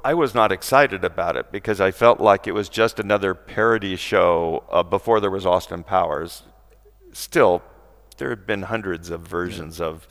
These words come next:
Speaker 1: of parody spy show, but I did it, and they had the characters that you would expect, the, you know, the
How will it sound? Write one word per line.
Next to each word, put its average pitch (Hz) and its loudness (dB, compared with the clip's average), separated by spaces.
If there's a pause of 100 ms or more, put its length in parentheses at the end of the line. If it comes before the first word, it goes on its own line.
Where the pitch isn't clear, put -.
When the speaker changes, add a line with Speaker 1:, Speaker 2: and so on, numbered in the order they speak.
(300)
Speaker 1:
of - -12
parody 92 0
spy 135 -6
show, 80 -8 (380)
but 139 6
I 156 8
did 110 2
it, 110 0
and 101 -12
they 104 -2
had 98 -2
the - -8 (420)
characters 95 -2
that - -6
you 90 -8
would 90 -6
expect, - -6
the, 87 -10
you 85 -12
know, 78 -10
the 78 -10